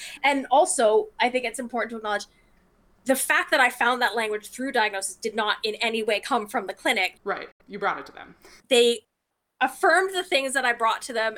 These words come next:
Speaker 1: and put it on paper so that I could apply for benefits. And, and also, like, gave me a slight sense of official validation that, okay, I'm going down the right road here.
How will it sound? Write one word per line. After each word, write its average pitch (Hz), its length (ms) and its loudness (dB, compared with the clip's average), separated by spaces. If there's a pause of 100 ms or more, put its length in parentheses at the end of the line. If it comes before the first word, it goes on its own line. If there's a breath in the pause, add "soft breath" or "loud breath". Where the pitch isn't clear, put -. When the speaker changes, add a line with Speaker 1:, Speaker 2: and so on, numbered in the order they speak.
Speaker 1:
and 208 180 -2
put 247 140 -4
it 233 80 -6
on 220 200 -2
paper 214 420 -4
so 214 160 -8
that 196 100 -4
I 196 80 -4
could 208 100 -12
apply 190 280 -8
for 196 100 -14
benefits. - 560 -6 (420 loud breath)
And, 240 220 2
and 254 160 4
also, 233 320 4
like, 202 360 -2 (280)
gave 233 220 0
me 220 100 -4
a 214 80 -2
slight 208 460 -2
sense 208 200 0
of 196 60 -10
official - 420 -10
validation 185 600 -10
that, 185 180 -6
okay, 208 240 -4
I'm 185 120 -6
going 180 240 -2
down 165 160 -2
the 165 80 -12
right 170 240 -6
road - 240 -2
here. - 320 -8